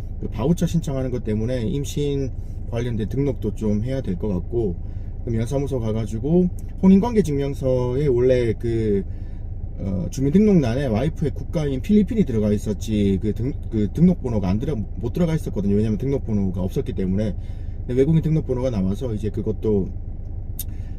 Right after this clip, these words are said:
그 신청을 좀 다시 해야 되고 해서 오늘 좀 바쁘게 움직여야 될 것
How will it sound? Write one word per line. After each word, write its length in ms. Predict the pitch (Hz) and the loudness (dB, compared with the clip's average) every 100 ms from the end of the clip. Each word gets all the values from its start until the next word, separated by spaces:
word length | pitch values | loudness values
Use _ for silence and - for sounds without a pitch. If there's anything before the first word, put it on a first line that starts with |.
| - - | -8 -2
그 460 | 101 95 92 85 - | 2 4 2 0 -4
신청을 380 | 160 156 127 | -4 -2 -2
좀 140 | 101 104 | -2 -4
다시 220 | 110 113 | -4 -4
해야 160 | 143 135 | -4 -4
되고 200 | 104 101 | -2 -2
해서 160 | 113 | -2
오늘 160 | 120 104 | -4 -4
좀 140 | 95 | -6
바쁘게 300 | 107 - 131 | -6 -6 -4
움직여야 360 | 101 92 120 113 | -2 -2 -2 -2
될 160 | 92 | -2
것 120 | 85 | -4